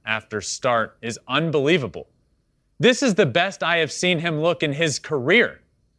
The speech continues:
and that's including the two thousand and eleven year where he won the M V P award. He's throwing ninety-nine.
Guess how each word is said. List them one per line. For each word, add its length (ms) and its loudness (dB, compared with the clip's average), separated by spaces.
and 120 0
that's 200 0
including 540 4
the 100 0
two 180 -2
thousand 420 0
and 100 0
eleven 420 0
year 360 -4
where 120 2
he 80 4
won 220 2
the 100 2
M 120 2
V 100 2
P 200 2
award. 280 -2
He's 220 4
throwing 420 2
ninety-nine. 760 2